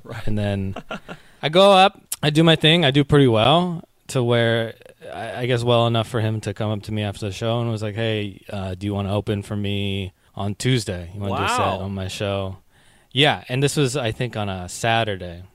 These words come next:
Speaker 2: Friday or Saturday in L A. And then, um, I was like, "Uh, yeah, sure, I'll do it." And I was going home the next day to San Francisco. So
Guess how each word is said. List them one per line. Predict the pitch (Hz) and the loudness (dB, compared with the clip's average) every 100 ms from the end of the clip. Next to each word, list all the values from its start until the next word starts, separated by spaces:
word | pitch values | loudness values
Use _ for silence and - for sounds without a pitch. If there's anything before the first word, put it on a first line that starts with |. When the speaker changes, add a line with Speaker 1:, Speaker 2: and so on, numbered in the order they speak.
| _ - | _ -2
Speaker 2:
Friday | 139 143 | 0 2
or | 127 | 0
Saturday | - 95 92 95 95 98 | -2 -6 -8 -8 -8 -8
in | 98 | -8
L | 98 98 | -6 -4
A. | 95 | -6
And | 95 98 98 98 | -8 -10 -10 -8
then, | 98 95 - - | -8 -10 -14 -12
um, | 104 101 | -8 -6
I | 104 | -2
was | 123 | 0
like, | 131 123 | 0 -2
"Uh, | 156 147 147 | -4 -2 2
yeah, | 196 135 | 2 2
sure, | - 165 101 90 - | 2 0 0 -8 -6
I'll | 120 | -4
do | 117 117 | 0 0
it." | 143 - _ - | -2 -6 _ -8
And | 117 | -2
I | 117 | 0
was | 123 113 | 0 0
going | 123 120 | 0 0
home | 107 110 110 107 104 - _ | 0 -2 -2 -6 -10 -16 _
the | - 107 | -6 -4
next | 104 101 - | -4 -6 -8
day | 107 98 123 143 - | -6 -4 -6 -8 -12
to | 117 | -8
San | 113 | -4
Francisco. | 110 117 107 147 170 - _ _ | -4 -6 -8 -8 -8 -12 _ _
So | - 131 120 120 139 131 | 0 4 4 4 4 2